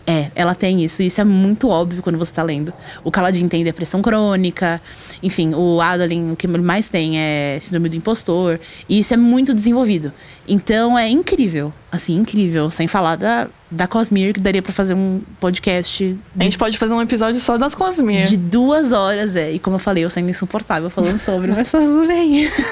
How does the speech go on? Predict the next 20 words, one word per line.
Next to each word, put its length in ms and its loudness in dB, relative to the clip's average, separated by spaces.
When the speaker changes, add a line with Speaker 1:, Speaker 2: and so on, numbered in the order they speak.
Speaker 1:
<laughs> 280 -8
Speaker 2:
Inclusive, 440 2
eu 100 0
acho 220 -2
que 60 -2
a 40 2
gente 160 0
não 140 0
chegou 540 -2
a 240 0
comentar, 640 -2
e 160 0
a 140 0
gente 140 -2
vai 80 0
comentar 360 0
aqui 200 -2
ao 160 0
vivo 260 0
também, 280 -2